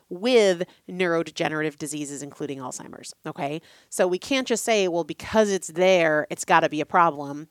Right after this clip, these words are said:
No, we've got research showing that it for sure is a problem. When we talk about animal studies, right, 'cause there's a study on mice that shows that diets high in canola oil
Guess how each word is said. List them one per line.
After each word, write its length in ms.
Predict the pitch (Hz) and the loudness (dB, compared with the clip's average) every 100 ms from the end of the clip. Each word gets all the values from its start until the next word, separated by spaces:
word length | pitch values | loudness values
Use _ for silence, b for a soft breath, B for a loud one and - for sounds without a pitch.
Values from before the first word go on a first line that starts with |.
| - | -4
No, 180 | 294 | -2
we've 280 | 269 226 220 _ | -2 -2 -8 _
got 360 | 202 175 175 - | 2 2 2 -2
research 520 | _ 160 156 - 156 - | _ -10 -8 -4 -4 -6
showing 560 | - 294 254 190 180 175 b b b _ | -2 0 0 -2 -6 -10 b b b _
that 260 | 175 170 - _ _ _ _ _ | -2 -2 -4 _ _ _ _ _
it 160 | 165 | -6
for 220 | - 165 156 | -6 -8 -6
sure 500 | - 160 143 - - _ | -6 -6 -4 -6 -8 _
is 160 | - 151 | -8 -8
a 40 | |
problem. 500 | - - - - - - b b b b b b b b b b _ _ _ _ _ _ _ _ _ _ | -4 -6 -6 -12 -20 -20 b b b b b b b b b b _ _ _ _ _ _ _ _ _ _
When 300 | 226 277 311 | -4 0 2
we 140 | 339 | 0
talk 300 | 330 226 208 | 0 -2 -2
about 200 | 208 190 - | 2 0 0
animal 320 | 180 165 160 | -4 -6 -8
studies, 440 | - - - - | -6 -6 -8 -10
right, 200 | - 156 | -8 -10
'cause 120 | - - | -10 -6
there's 240 | 175 165 | -6 -4
a 60 | 170 | -10
study 340 | - 196 190 | -2 -2 -2
on 120 | 180 | -6
mice 340 | 160 151 151 - | -4 -6 -8 -10
that 120 | 160 | -10
shows 380 | - 156 151 - | -8 -6 -8 -8
that 380 | 151 143 143 | -8 -6 -8
diets 400 | - 147 143 147 | -6 -6 -6 -10
high 160 | - 151 | -10 -10
in 120 | 143 | -10
canola 400 | 147 190 190 185 | -8 -2 0 0
oil 480 | 180 165 160 156 156 | -2 -2 0 0 -2